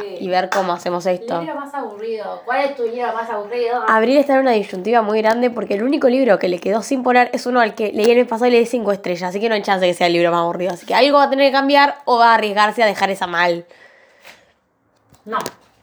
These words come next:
Speaker 1: Ese no lo voy a cambiar.
Speaker 2: Le va a sacar todo el pegamento a los post-its.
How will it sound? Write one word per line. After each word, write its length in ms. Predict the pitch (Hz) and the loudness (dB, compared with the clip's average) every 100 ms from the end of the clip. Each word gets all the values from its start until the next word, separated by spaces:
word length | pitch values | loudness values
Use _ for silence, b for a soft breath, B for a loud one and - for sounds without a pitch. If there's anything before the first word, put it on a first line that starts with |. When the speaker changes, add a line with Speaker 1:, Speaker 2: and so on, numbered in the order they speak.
| _ - - _ _ _ _ | _ -20 -20 _ _ _ _
Speaker 1:
Ese 180 | 185 220 | -4 -2
no 80 | 247 | 0
lo 60 | 240 | 0
voy 80 | 214 | 0
a 100 | - | -4
cambiar. 200 | - 277 | -6 -2
Speaker 2:
Le 100 | 269 | 2
va 40 | 294 | 2
a 80 | 359 | 2
sacar 500 | - 285 311 277 277 - | -2 2 4 4 0 0
todo 180 | 269 285 | 4 4
el 140 | 269 - - - | 4 -2 -10 2
pegamento 680 | 247 220 202 220 240 226 233 | 4 4 0 -2 -6 -6 -4
a 60 | |
los 240 | 220 254 254 _ | -2 -2 -4 _
post-its. 920 | 202 190 202 - - 226 202 185 - | 0 0 -2 -8 -8 -6 -6 -10 -16